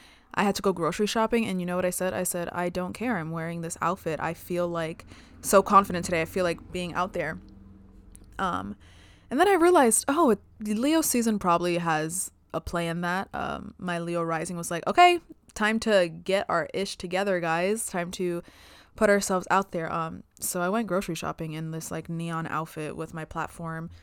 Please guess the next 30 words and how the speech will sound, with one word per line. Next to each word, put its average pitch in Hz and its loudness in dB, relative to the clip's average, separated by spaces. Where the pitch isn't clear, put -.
three 180 -6
inch, - -10
four 175 -4
inch - -8
shoes, 185 -8
and 165 -6
I 165 -2
was 170 -6
living 170 -4
my 170 -4
best 165 -4
life, 165 -4
and 185 -6
I 151 -8
did 311 6
not 214 4
care 208 0
what 175 -4
anyone 180 -6
thought 190 6
or 175 2
said - -2
about - -6
me, - -12
which 208 -2
is 196 0
very, 202 4
very 175 0
Leo 165 -4
energy. 151 -10